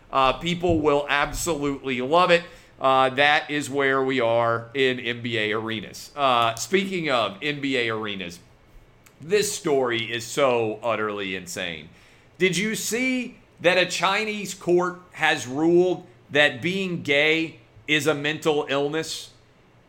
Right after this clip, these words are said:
And, uh, this is kind of a big deal because the N B A is taking billions of dollars from China.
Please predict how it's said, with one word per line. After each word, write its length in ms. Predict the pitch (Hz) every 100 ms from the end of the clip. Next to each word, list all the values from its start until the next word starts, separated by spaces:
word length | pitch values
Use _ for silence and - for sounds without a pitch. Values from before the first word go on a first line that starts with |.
| -
And, 680 | 156 160 160 160 160 160 165 -
uh, 600 | 160 160 156 156 156 156 160
this 240 | 208 247 339
is 100 | -
kind 300 | 320 330 330
of 60 |
a 60 | 262
big 240 | 240 214
deal 300 | 214 208 196
because 360 | 196 196 202 165
the 180 | 196 208
N 120 | 214
B 160 | 220
A 180 | 196 196
is 140 | 190 190
taking 520 | 180 180 185 170 135 113
billions 760 | 185 247 240 202 170 151 147 160
of 280 | 160 151
dollars 540 | 139 156 165 160 147 143
from 340 | - 151 135
China. 600 | 123 151 190 165 104 101